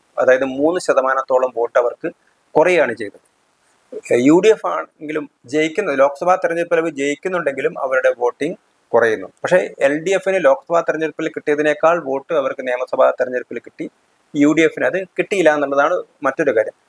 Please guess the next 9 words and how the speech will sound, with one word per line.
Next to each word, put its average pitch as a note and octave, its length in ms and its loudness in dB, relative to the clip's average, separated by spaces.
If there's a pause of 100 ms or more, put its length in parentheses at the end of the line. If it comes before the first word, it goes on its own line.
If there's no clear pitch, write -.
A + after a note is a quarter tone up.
(180)
പക്ഷേ G3 180 4
മറുഭാഗത്ത് F#3 840 2 (160)
ബി C#3 260 -4
ജെ E3+ 140 2
പി F3 140 0
ആകട്ടെ D3+ 260 0
ഓരോ D3+ 400 2
ഇലക്ഷനിലും C3 500 -4
തങ്ങളുടെ B2 540 0